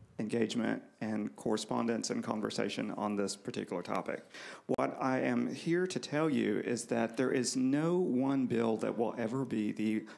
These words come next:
be-all and end-all bill. That is not going to happen. Whether you vote for six or eight or not, that bill is not going to happen. What Bill six oh eight does, um, and I'm not a co-sponsor, but the co-sponsors filed it as a zoning bill.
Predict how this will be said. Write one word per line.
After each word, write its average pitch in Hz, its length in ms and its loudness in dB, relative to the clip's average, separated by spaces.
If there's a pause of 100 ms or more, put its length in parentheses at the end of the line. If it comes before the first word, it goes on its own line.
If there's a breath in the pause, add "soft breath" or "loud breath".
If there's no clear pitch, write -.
be-all 117 340 2
and 113 100 2
end-all 107 280 0
bill. - 340 -4 (160 loud breath)
That 123 120 0
is 117 120 2
not 120 580 0
going 113 280 0
to 110 100 -2
happen. 104 400 -4
Whether 113 160 0
you 110 80 0
vote 107 180 -2
for - 120 -10
six - 260 -2
or 127 100 2
eight 131 140 2
or 147 60 0
not, 123 240 0 (720 loud breath)
that - 320 -2
bill 127 400 2
is 113 180 -2
not 110 480 0
going 110 280 0
to 98 100 -8
happen. 95 520 -2 (220 loud breath)
What 117 240 0
Bill 131 220 2
six - 260 -2
oh 123 160 2
eight 143 140 0 (320)
does, 127 640 0 (240)
um, 110 340 0
and 113 140 0
I'm 110 80 2
not 123 160 4
a - 40 4 (240)
co-sponsor, 104 640 2
but 120 160 -4
the 113 100 -4
co-sponsors 131 600 0
filed 113 300 2
it 104 80 0
as 98 180 0
a 98 140 0
zoning 131 360 0
bill. 156 400 0